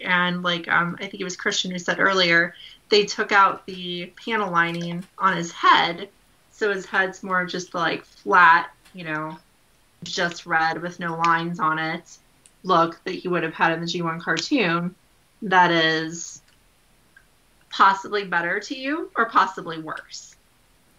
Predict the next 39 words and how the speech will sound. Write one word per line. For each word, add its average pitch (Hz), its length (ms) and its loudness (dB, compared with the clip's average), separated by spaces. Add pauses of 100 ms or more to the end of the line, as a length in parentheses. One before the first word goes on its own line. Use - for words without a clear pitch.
(360)
You 185 100 -12
know, 170 160 -10 (240)
now 208 120 10
I'm 262 200 6
certain 190 560 -6
these 185 260 -12
two 160 140 -12
heads 160 280 -10
can - 140 -14
be 170 80 -12
switched 165 320 -8
back 151 200 -2
and 165 140 -8
forth 156 440 -4
because 160 540 -4
they're, 160 300 0 (220)
like, - 320 -6 (120)
the 175 120 6
same 170 340 0
head 160 300 4
except - 320 -6
for 170 80 2
a 170 100 2
little 165 200 0
bit 170 160 2
of 165 60 0
detailing, 226 520 0
so 285 140 -6
you 196 220 -6
could 170 540 2 (560)
take 170 200 -4
a 170 40 -2
siege 170 340 -4
head 165 180 -2
and 180 100 -2
put 180 140 -2
it 175 100 2
on 180 440 6
him. 247 60 -6